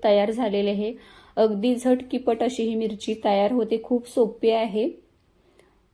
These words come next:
तर नक्की ही रेसिपी ट्राय करून बघा. मी अशीच तोंडी लावण्याची मिरची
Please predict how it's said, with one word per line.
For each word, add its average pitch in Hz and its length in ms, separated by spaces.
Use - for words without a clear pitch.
तर 220 120
नक्की 233 420
ही 262 180
रेसिपी 247 420
ट्राय 220 320
करून 226 380
बघा. 214 260
मी 226 180
अशीच 247 460
तोंडी 233 320
लावण्याची 214 460
मिरची 226 600